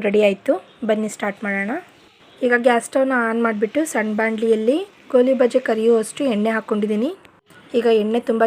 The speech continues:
ಚೆನ್ನಾಗಿ ಕಾದಿದೆ. ಈಗ ಹಿಟ್ಟು ಚೆನ್ನಾಗಿ ನೆಂದಿದೆ. ಆ ಸೈಡಿಂದನೇ ಹಿಟ್ಟು ತೊಗೊಂಡು ಒಂದೊಂದೇ ಎಣ್ಣೆ ಒಳಗೆ ಬಿಡ್ತಾಯಿದ್ದೀನಿ. ಹಿಟ್ಟು ಕರೆಕ್ಟಾಗಿ ಅದಕ್ಕೆ ಕಲಿಸ್ಕೊಂಡ್ಮೇಲೆ ಈ ರೀತಿಯಾಗಿ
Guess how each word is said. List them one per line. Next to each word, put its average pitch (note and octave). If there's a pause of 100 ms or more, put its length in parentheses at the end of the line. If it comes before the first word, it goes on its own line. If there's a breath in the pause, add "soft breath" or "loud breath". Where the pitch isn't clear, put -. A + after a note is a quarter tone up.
ಚೆನ್ನಾಗಿ A3
ಕಾದಿದೆ. G#3+ (220)
ಈಗ A#3+ (180)
ಹಿಟ್ಟು B3 (120)
ಚೆನ್ನಾಗಿ B3
ನೆಂದಿದೆ. A3+ (120)
ಆ - (160)
ಸೈಡಿಂದನೇ B3
ಹಿಟ್ಟು -
ತೊಗೊಂಡು A3 (240)
ಒಂದೊಂದೇ A3 (380 loud breath)
ಎಣ್ಣೆ A#3
ಒಳಗೆ A3+
ಬಿಡ್ತಾಯಿದ್ದೀನಿ. G#3+ (800)
ಹಿಟ್ಟು C#4 (100)
ಕರೆಕ್ಟಾಗಿ C#4
ಅದಕ್ಕೆ A#3+
ಕಲಿಸ್ಕೊಂಡ್ಮೇಲೆ A#3+ (200)
ಈ C4
ರೀತಿಯಾಗಿ B3